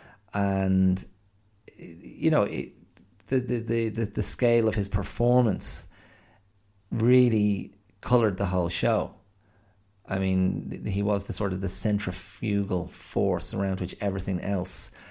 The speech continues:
revolved, and absolutely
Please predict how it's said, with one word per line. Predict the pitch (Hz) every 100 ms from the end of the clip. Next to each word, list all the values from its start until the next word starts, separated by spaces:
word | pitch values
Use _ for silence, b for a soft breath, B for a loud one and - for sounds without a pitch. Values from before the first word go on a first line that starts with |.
| B B -
revolved, | 95 90 101 98 92 78 - - - -
and | 95 85 85 90 85 85 87 - B B B B B B B -
absolutely | 113 - - 101 101 110 107 104 92 92 -